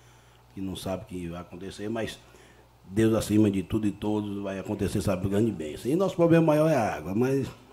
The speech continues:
já que tá tendo a festa, vamos cair dentro. Sobre a, e a cal-, academia cal-, da calistenia,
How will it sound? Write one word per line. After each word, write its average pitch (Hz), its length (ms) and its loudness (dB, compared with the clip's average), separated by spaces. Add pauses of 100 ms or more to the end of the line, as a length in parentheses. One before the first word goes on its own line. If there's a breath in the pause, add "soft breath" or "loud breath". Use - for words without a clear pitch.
(180)
já 117 200 -2
que 113 100 -8
tá 110 100 -2
tendo 110 200 0
a 110 100 0
festa, 117 320 -4
vamos 113 240 -2
cair 101 180 -6
dentro. 80 280 -14 (1300 loud breath)
Sobre 165 460 8
a, 104 240 4 (580 loud breath)
e 147 100 10
a 160 60 12
cal-, 160 320 6
academia 135 540 6
cal-, 131 320 2
da 123 160 4
calistenia, 127 840 2